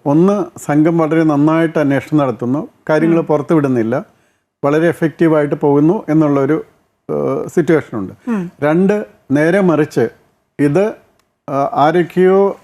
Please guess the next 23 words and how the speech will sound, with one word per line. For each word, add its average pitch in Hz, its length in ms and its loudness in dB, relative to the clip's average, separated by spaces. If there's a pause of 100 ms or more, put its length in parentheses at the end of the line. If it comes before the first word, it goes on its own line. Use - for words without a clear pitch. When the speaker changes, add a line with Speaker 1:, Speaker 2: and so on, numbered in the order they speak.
(340)
Speaker 1:
ആ, 143 40 -8 (600)
രക്ഷപ്പെടുത്തണം 180 720 0
എന്നുള്ള 170 280 2
ഉദ്ദേശത്തോടു 151 520 0
കൂടിയുള്ള 139 420 -2 (100)
അന്വേഷണം 131 460 -4
എന്ന് 107 140 -6
വെച്ചാൽ. - 540 -14
Speaker 2:
ഉം. 180 160 -6 (120)
Speaker 1:
ഇതിൽ 196 160 2
ഒരു 202 220 4
കാര്യം 196 240 2
ഞാൻ 180 220 2
തുറന്നു 151 240 2
പറയാം. 120 380 -2 (160)
ഇതിലെ 170 380 0 (420)
head 165 200 0
of 196 160 2
the 170 280 0 (320)
investigation, 143 580 0
സ്പെഷ്യൽ 156 520 -2
ഇൻവെസ്റ്റിഗേഷൻ 139 480 -2
ടീമിന് 127 360 -2